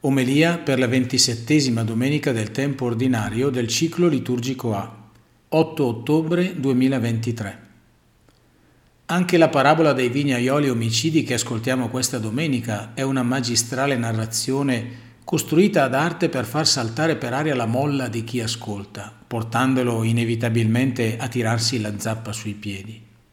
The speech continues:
La situazione descritta da Gesù era verosimile. In Galilea c'erano molti vigneti di proprietà dei ricchi di Gerusalemme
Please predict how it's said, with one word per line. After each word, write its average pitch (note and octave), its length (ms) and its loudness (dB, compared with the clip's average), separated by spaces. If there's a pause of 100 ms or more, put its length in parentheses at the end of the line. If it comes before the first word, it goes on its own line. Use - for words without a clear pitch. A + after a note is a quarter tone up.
(760)
La C#3+ 140 -6
situazione G3 580 4
descritta C#3 500 2
da A2+ 120 0
Gesù A#2 560 0
era C3 180 -2
verosimile. A#2+ 880 -4 (420)
In C#3 80 0
Galilea C3+ 640 2 (280)
c'erano C3+ 400 2
molti C3+ 460 2
vigneti A#2 500 0
di A2 120 -2
proprietà A#2+ 500 -2
dei A2+ 180 -2
ricchi C#3 320 -4
di A2+ 120 0
Gerusalemme A2 840 -2